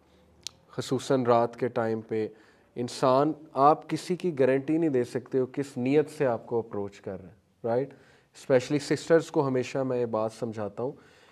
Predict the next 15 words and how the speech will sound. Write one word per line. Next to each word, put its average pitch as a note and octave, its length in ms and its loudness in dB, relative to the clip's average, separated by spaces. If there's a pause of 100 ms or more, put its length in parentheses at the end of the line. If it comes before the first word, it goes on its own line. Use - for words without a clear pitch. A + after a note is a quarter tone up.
(200)
कि D#3 200 2
you F3 120 4
cannot E3 480 6
guarantee D3 720 0
कि D#3 320 -2
अगला B2 380 -4 (160)
आपको B2 440 -4
किस D3 380 -6
नीयत C#3+ 360 2
के C3 120 -2
साथ A2+ 240 -2
अप्रोच G2+ 440 -8
कर G2 220 -8
रहा G2 80 -14
है। F2+ 60 -16